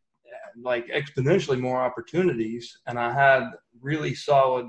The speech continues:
authentic rapport with these people because I was willing to talk about the personal property, the cars out back, the four-wheelers, the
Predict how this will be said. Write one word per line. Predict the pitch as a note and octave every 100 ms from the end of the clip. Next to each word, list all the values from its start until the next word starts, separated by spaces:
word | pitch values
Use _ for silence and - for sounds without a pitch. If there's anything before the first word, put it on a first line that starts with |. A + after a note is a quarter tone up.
| A2+
authentic | A#2+ A2 - D3+ C#3+ B2
rapport | A#2 A2+ - D#3 D3
with | B2 G#2+
these | A#2 A2+
people | - A#2+ A#2 A#2
because | A#2 A2+ A#2
I | A#2+
was | C#3+ C#3
willing | C#3 C#3 B2+
to | A#2
talk | - C3 C3+
about | B2 A#2+ A2+ A2
the | _
personal | - B2 B2 A#2+
property, | A#2 A2 A2 A2
the | G#2+
cars | - B2+ B2 A#2+
out | A#2 A2+
back, | A#2 A2+ A2 -
the | -
four-wheelers, | - C3+ C3 B2 A#2 A2 G#2+ A2
the | A2+